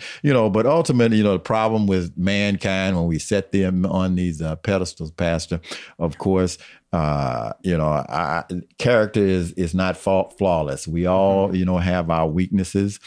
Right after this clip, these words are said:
Speaker 1: And, uh, you know, when, when the flaws show up, you know, our heroes fall from our graces. Amen?
Speaker 2: Amen.
Speaker 1: But, you know, of course, that's not the case with God Almighty. You know, uh, if you look at Proverbs thirty and five, it says,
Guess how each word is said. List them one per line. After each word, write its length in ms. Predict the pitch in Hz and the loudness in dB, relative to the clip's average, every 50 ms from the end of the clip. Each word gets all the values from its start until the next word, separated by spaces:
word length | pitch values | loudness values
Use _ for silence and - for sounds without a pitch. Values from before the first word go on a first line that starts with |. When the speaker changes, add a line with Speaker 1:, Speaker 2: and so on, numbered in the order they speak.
| - - - - - - _ _ | -14 -14 -14 -14 -16 -20 _ _
Speaker 1:
And, 460 | - 90 85 82 82 80 80 80 78 80 | -2 0 0 2 2 0 0 -2 -2 -2
uh, 640 | 80 80 78 73 71 65 - - 60 62 55 50 - - _ | -2 -2 -2 -2 -4 -6 -6 -8 -10 -12 -14 -14 -16 -16 _
you 100 | - 90 | -4 -2
know, 220 | 82 78 78 76 76 | -2 0 0 0 -2
when, 360 | 78 73 82 90 90 87 82 90 | -2 -2 -2 -2 0 -2 -2 -2
when 120 | 87 85 | -2 -2
the 60 | 80 80 | -2 -4
flaws 460 | - - 107 107 110 107 107 104 98 | -2 0 0 2 2 4 2 2 0
show 360 | - - 117 110 104 101 101 | 0 0 0 2 2 4 2
up, 220 | 95 95 - - | 2 0 -2 -4
you 80 | - 92 | -2 -2
know, 120 | 90 90 | 0 0
our 200 | 90 85 85 82 | 0 0 0 -2
heroes 540 | 82 82 107 104 98 92 95 92 87 85 - | -2 -2 -2 0 0 2 2 0 0 -2 -4
fall 380 | - - 92 90 85 82 82 78 | -4 -2 0 0 0 0 -2 -2
from 200 | - 80 78 78 | -4 -4 -4 -2
our 140 | 78 78 78 | -2 -4 -4
graces. 600 | 73 - 76 71 69 67 - - - - - - _ - | -4 -6 -6 -6 -6 -6 -10 -14 -16 -18 -20 -20 _ -6
Amen? 520 | 87 87 90 90 92 101 104 107 104 104 107 | -4 -2 0 2 2 2 2 0 0 -2 -6
Speaker 2:
Amen. 340 | 107 104 113 113 117 120 117 - - - | -8 -8 -8 -8 -8 -10 -10 -14 -8 -4
Speaker 1:
But, 80 | 98 | -2
you 60 | 95 92 | 0 2
know, 160 | 92 92 92 | 2 2 2
of 260 | 92 82 85 - - | 2 0 -2 -2 -2
course, 240 | - 110 110 104 - | 0 0 0 0 2
that's 220 | 117 110 101 - | 0 0 0 2
not 200 | 104 98 92 90 | 0 0 0 0
the 60 | 78 | -2
case 340 | 78 - 92 85 85 80 - | -4 -4 -2 -2 -2 -2 -4
with 240 | 78 78 76 71 73 | -6 -6 -6 -4 -2
God 320 | 80 82 82 85 87 82 | -2 0 0 0 0 0
Almighty. 680 | 82 80 80 80 80 78 76 78 78 76 76 78 80 82 - - | 0 0 0 0 0 0 0 0 0 0 -2 -2 -4 -6 -6 -8
You 160 | 85 80 78 | -6 -4 -4
know, 300 | 76 78 78 78 80 82 - - - - - - - _ - | -2 -2 -2 -2 -4 -6 -8 -12 -16 -16 -18 -20 -20 _ -8
uh, 520 | 82 80 73 71 69 67 60 57 62 65 - - | -6 -4 -2 -2 -2 -4 -4 -6 -6 -8 -6 -6
if 180 | 80 78 - - | -6 -6 -6 -4
you 200 | 76 73 76 80 | -6 -4 -2 0
look 220 | 92 104 98 - | 0 0 0 -2
at 140 | 80 71 - | -4 -6 -4
Proverbs 640 | - 95 92 92 87 82 87 90 90 90 87 82 - | -2 -2 0 0 0 0 0 2 2 0 0 -2 -4
thirty 520 | - - 90 90 85 85 80 82 - - _ _ _ _ - - - - - | -4 -2 0 0 2 0 0 -2 -4 -6 _ _ _ _ -20 -20 -20 -12 -8
and 140 | - 69 69 | -6 -6 -4
five, 400 | - - 90 87 85 85 82 76 | -2 -2 -2 0 0 0 -2 -2
it 140 | 76 76 - | -2 -4 -4
says, 320 | - 85 80 78 73 - | -2 -2 0 0 -2 -4